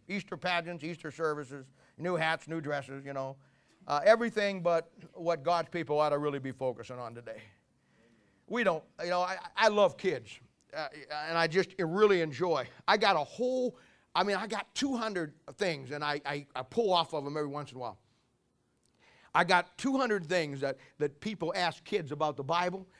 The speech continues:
and they come back with some of the, some of the <laughs> most hilarious answers you have <laughs> ever heard in your life. And, and,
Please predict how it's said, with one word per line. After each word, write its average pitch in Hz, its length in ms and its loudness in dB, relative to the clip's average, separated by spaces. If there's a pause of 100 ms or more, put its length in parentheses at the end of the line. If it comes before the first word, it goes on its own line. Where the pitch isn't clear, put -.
(120)
and 165 120 -4
they 214 100 0
come 208 200 -4
back 170 300 -2
with 147 160 -8
some 151 220 -6
of 131 80 -6
the, 113 140 -8 (280)
some 165 240 -4
of 135 60 -8
the 123 80 -8 (220)
<laughs> - 160 -20
most 165 400 -6
hilarious 165 760 -2
answers 180 440 -6 (240)
you - 100 -6 (120)
have 196 200 -2
<laughs> - 40 -10
ever 185 400 -2
heard 165 220 -10
in 139 200 -10
your 131 100 -10 (220)
life. - 320 -16 (1400)
And, 185 220 -2 (260)
and, 214 200 4